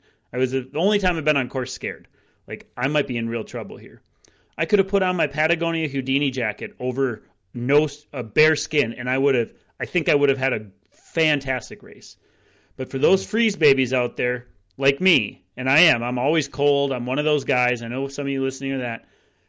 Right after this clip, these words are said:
that whole shirt off technique don't work for people like me and you. That's for those freaks who don't get cold. I'm not one of them, and most people aren't. So if I go back to Seattle, I would have put on a dang shirt, and I would have wore, wore a shell, and I would have had a great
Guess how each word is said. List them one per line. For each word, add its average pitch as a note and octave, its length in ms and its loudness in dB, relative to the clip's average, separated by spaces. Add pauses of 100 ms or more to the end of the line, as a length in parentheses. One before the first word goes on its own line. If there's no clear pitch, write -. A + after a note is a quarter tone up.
(160)
that F3 160 4
whole G#3 120 6
shirt F#3 380 2
off E3 460 4 (100)
technique F#3+ 580 -2 (200)
don't E3+ 320 4
work D#3+ 260 2
for C#3+ 120 -8
people C#3 340 -2
like C3 180 2
me B2+ 200 2
and B2 120 0
you. A2+ 220 -8 (260)
That's D#3 180 0
for G#3+ 100 4
those G3+ 280 4
freaks - 760 2 (140)
who C3+ 80 -6
don't D3 280 -2
get E3+ 180 -4
cold. D3 460 -2 (720)
I'm D#3+ 180 0
not E3+ 180 2
one D#3+ 100 0
of D3+ 80 0
them, C3+ 100 -2
and C3 120 -2
most C3+ 180 -2
people C3+ 240 -6
aren't. A#2+ 220 -8
So A#2 80 -18
if A#2+ 60 -10
I C3 80 -6
go E3 120 -8
back E3+ 220 -2
to D3+ 80 -14
Seattle, C3+ 540 -4 (320)
I A#2+ 60 -10
would B2 80 -4
have A#2 80 -8
put B2+ 140 -8
on A#2+ 140 -8
a - 20 -12
dang A#2+ 300 -4
shirt, E3 460 -4
and A#2 120 -10
I A2+ 40 -10
would A2+ 140 -8
have G#2 80 -8
wore, A#2+ 540 -6
wore C#3+ 260 -2
a E3+ 40 -2
shell, D3 340 0
and C3 100 -2
I B2 40 -4
would A#2+ 100 -4
have A#2+ 140 -4
had G2+ 60 -8
a F#2+ 60 -18
great A#2 560 -4